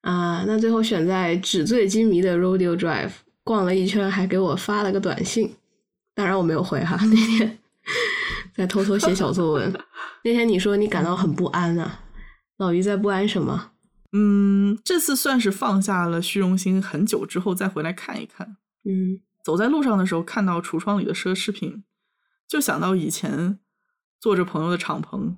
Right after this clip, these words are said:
Speaker 2: 在 Rodeo Drive 上面轰着油门驾驶过去。啊，有的时候会细心打扮一下，有的时候就穿个烂布衫，踩着人字拖，戴上墨镜，谁也不爱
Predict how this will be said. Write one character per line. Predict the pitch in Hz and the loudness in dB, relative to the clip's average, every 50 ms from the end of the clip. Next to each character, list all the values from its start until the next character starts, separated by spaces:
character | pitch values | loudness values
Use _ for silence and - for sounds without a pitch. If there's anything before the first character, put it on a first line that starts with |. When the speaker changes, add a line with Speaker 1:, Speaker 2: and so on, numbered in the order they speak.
| - _ _ | -10 _ _
Speaker 2:
在 | - 185 170 165 160 156 156 156 156 156 156 147 | -8 -6 -4 -4 -4 -4 -4 -4 -4 -4 -4 -4
Rodeo | 165 170 165 165 170 165 165 | -4 -2 -2 0 0 0 -2
Drive | 165 - 170 170 165 | -2 -2 -4 -4 -4
上 | 170 - 165 160 | -4 -6 -4 -4
面 | 160 160 156 160 170 175 - | -4 -4 -4 -6 -6 -8 -6
轰 | - - 185 175 175 | -4 -2 0 0 2
着 | 180 | 2
油 | 165 156 147 160 | 2 2 0 0
门 | 170 147 139 147 165 180 - | -2 -2 -4 -6 -8 -8 -6
驾 | - - 151 170 | -4 -4 -2 -2
驶 | - - - | -4 -6 -6
过 | - - 156 | -4 -4 -4
去。 | 151 - - - 185 185 180 _ - - - - - - _ _ _ _ _ _ _ | -4 -4 -6 -8 -8 -10 -10 _ -16 -18 -18 -20 -20 -20 _ _ _ _ _ _ _
啊， | - - 202 190 175 165 | -14 -14 -12 -12 -8 -4
有 | - 147 147 | -2 0 0
的 | 165 247 | 0 0
时 | - - | 2 2
候 | 175 | 2
会 | 180 - 202 | 2 2 2
细 | 196 196 - - 190 | 2 2 0 -2 0
心 | - 196 202 | 0 0 0
打 | 196 147 - | 0 -2 -4
扮 | - 156 165 156 - | -4 -4 -4 -6 -6
一 | - | -8
下， | - - - - - 180 185 _ _ _ | -10 -12 -12 -10 -12 -12 -14 _ _ _
有 | - 160 175 | -2 2 2
的 | 214 | 2
时 | 240 247 | 4 4
候 | 196 | 4
就 | 196 202 202 | 4 2 2
穿 | - - 196 196 | 2 0 0 0
个 | 196 190 180 170 170 | 2 2 2 2 2
烂 | 196 202 190 180 | 2 2 2 2
布 | 175 180 | 0 0
衫， | 190 170 175 175 185 190 | 0 0 0 0 -2 -2
踩 | - - - - 151 143 | -4 -6 -8 -6 -4 -2
着 | 160 165 | -2 -2
人 | 160 151 170 | -2 -2 -2
字 | 175 175 | -2 -4
拖， | 170 - 170 165 165 175 180 - _ _ _ _ - - - - - | -4 -4 -2 -2 -2 -2 -4 -8 _ _ _ _ -20 -20 -20 -10 -4
戴 | - 202 | -2 0
上 | 190 196 180 170 | 2 2 2 2
墨 | 180 190 180 | 2 2 2
镜， | 170 190 175 170 | 2 2 0 0
谁 | 180 - 151 | 0 0 2
也 | 165 175 | 2 0
不 | 156 - - | 0 -2 -4
爱 | 147 160 165 160 165 | -4 -2 -2 -2 0